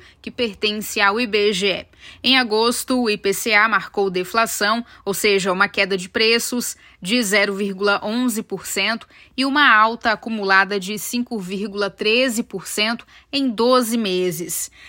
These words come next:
A meta de inflação perseguida pelo Banco Central é de três por cento ao ano,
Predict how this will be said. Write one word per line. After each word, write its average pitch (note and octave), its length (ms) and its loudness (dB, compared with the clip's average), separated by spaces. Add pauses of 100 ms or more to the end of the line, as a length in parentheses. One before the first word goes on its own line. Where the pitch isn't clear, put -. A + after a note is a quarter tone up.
(120)
A G3 80 0
meta G#3 340 2
de G3+ 160 -4
inflação B3 720 0 (140)
perseguida B3 800 -4
pelo G#3 220 -6
Banco F#3+ 260 -6
Central A3+ 560 0 (360)
é A#3 140 4
de G#3+ 180 -2
três B3 380 0
por - 220 -12
cento A#3 360 -4
ao B3+ 280 2
ano, A#3+ 400 -2